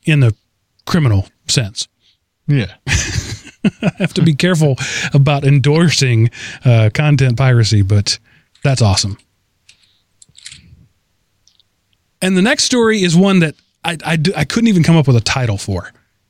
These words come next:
Speaker 1: I just called it, um, huh? Uh, a Seattle attorney,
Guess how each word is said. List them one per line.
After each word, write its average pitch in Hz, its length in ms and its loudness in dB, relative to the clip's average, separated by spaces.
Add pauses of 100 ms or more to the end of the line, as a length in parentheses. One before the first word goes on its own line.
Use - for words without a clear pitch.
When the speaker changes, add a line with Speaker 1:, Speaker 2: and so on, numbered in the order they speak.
(220)
Speaker 1:
I 147 80 2
just 151 180 0
called 156 220 2
it, 123 100 0 (260)
um, 104 300 0 (400)
huh? 160 220 -2 (960)
Uh, 131 160 -2
a 135 100 -4
Seattle 226 500 0
attorney, 135 580 0